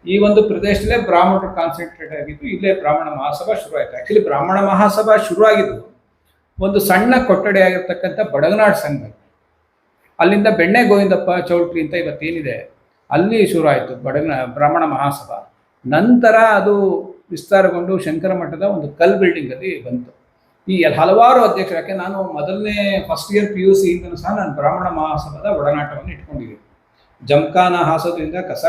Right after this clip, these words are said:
ಗುಡ್ಸೋದ್ರ ಕೆಲಸದಿಂದ ಸಹ ನಾನು ಬ್ರಾಹ್ಮಣ ಮಹಾಸಭಾದ ಒಡನಾಟವನ್ನ ನನ್ನ ಚಿಕ್ಕ ಏಜ್ ಇಂದ, ನಾನು ಇನ್ನೂ ಮೆಂಬರ್ ಆಗಕ್ಕೆ ನನ್ನ ಹತ್ರ ದುಡ್ಡಿರ್ಲಿಲ್ಲ, ನನಗೆ ಯಾರೋ ಒಬ್ರು ದುಡ್ಡು ಕೊಟ್ಟು ನನ್ನ ಮೆಂಬರ್‌ಶಿಪ್ ಮಾಡಿಸಿದ್ರು. ಎಪ್ಪತ್ತೈದು ರೂಪಾಯಿ ಅನ್ಸುತ್ತೆ, ನನ್ನ ಕೈಯಲ್ಲಿ ಕಟ್ಟಕ್ಕೆ ಆಗ್ತಿರ್ಲಿಲ್ಲ.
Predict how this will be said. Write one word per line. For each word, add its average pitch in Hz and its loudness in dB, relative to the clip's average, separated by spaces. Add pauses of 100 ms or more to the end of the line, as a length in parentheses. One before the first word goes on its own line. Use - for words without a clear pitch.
ಗುಡ್ಸೋದ್ರ 156 -12
ಕೆಲಸದಿಂದ 147 -10
ಸಹ 175 -8
ನಾನು 170 -2
ಬ್ರಾಹ್ಮಣ 143 -4
ಮಹಾಸಭಾದ 147 -6
ಒಡನಾಟವನ್ನ 151 -2 (560)
ನನ್ನ 147 -4
ಚಿಕ್ಕ 240 -4 (460)
ಏಜ್ 160 -4
ಇಂದ, 135 -4
ನಾನು 147 0
ಇನ್ನೂ 180 -2
ಮೆಂಬರ್ 180 4
ಆಗಕ್ಕೆ 202 2
ನನ್ನ 190 -2
ಹತ್ರ 175 -6
ದುಡ್ಡಿರ್ಲಿಲ್ಲ, 151 -6 (360)
ನನಗೆ 151 -2
ಯಾರೋ 208 6
ಒಬ್ರು 190 2
ದುಡ್ಡು 175 -4
ಕೊಟ್ಟು 190 -4
ನನ್ನ 165 -4
ಮೆಂಬರ್‌ಶಿಪ್ 151 -6
ಮಾಡಿಸಿದ್ರು. 139 -8
ಎಪ್ಪತ್ತೈದು 160 -4
ರೂಪಾಯಿ 165 2
ಅನ್ಸುತ್ತೆ, 156 -4
ನನ್ನ 147 -6
ಕೈಯಲ್ಲಿ 190 0
ಕಟ್ಟಕ್ಕೆ 190 0
ಆಗ್ತಿರ್ಲಿಲ್ಲ. 156 -2